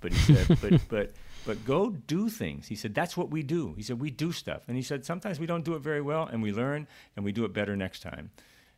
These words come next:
Speaker 1: And, uh, and it just creates this, this way of thinking, "You know what, I'm just gonna try some things." And, uh, and that to me is what, at its base, what entrepreneurialism is. Let's try that, see how that works, you know? I'm smart, I've been trained, I've got capability, I've got tools,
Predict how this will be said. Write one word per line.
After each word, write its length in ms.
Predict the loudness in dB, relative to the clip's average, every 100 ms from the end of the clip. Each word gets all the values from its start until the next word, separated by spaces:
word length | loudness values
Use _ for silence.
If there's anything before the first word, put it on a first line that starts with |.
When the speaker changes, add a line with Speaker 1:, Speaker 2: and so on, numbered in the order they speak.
| -14
Speaker 1:
And, 300 | -10 -8 -8
uh, 80 | -6
and 100 | -6
it 80 | -6
just 220 | -6 -8
creates 420 | -8 -6 -4 -6
this, 280 | -8 -8 -10 -12 -8
this 220 | -8 -4
way 200 | -2 -2
of 100 | -2
thinking, 480 | -4 -4 -4 -6 -6
"You 140 | -6
know 60 | -4
what, 160 | -4
I'm 140 | -4 -6
just 120 | -6
gonna 120 | -8
try 200 | -6 -8
some 200 | -6 -10
things." 340 | -10 -14 -14 -20 _ _ -20 _ _ -12
And, 300 | -8 -6 -6
uh, 60 | -6
and 180 | -4 -2
that 160 | -2
to 80 | -2
me 160 | -2 -2
is 140 | -2
what, 240 | -6 -6 -8 -12
at 120 | -8 -8
its 100 | -8
base, 340 | -4 -4 -6
what 140 | -8
entrepreneurialism 1000 | -8 -8 -10 -12 -10 -10 -10 -12 -14 -16
is. 60 | -14 -12
Let's 140 | -10
try 220 | -6 -4
that, 200 | -4 -8
see 140 | -8 -6
how 60 |
that 180 | -6 -6
works, 320 | -10 -12 -16
you 80 | -10
know? 220 | -10 -10 -14 _
I'm 120 | -8 -8
smart, 400 | -4 -4 -4 -8 -20 _ -20
I've 60 | -14
been 100 | -10
trained, 420 | -2 0 -2 -4 -14 _ _
I've 60 | -8
got 180 | -8 -6
capability, 680 | -8 -8 -6 -4 -4 -6 -10 -16
I've 60 | -10
got 180 | -8 -8
tools, 500 | -6 -6 -6 -10